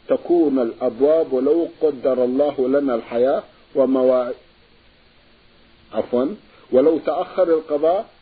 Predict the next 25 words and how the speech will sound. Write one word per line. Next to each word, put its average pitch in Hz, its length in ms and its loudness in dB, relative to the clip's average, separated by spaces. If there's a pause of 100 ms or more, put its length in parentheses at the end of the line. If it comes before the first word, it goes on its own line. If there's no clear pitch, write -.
(140)
تكون 151 440 0
معه 185 380 -4
كفارة. 135 540 -2 (480)
فماذا 185 580 0
أفعل 151 300 -2
يا 147 120 2
فضيلة 139 420 -2 (120)
الشيخ 175 300 -2
ورمضان 131 580 0
على 135 220 -2
الأبواب، 151 640 -2
لو 135 240 0
قدر 135 340 -2
الله 139 340 -2
لنا 139 240 0
الحياة 135 460 -2 (460)
ومواعيد 135 840 2 (720)
وضعي 156 680 2 (120)
قبله 147 500 -2
بأيام، 160 440 0 (400)
وسيكون 131 640 0
الشهر 151 260 -4
الخامس 165 540 -2 (100)
دين 151 360 0
علي؟ 151 320 0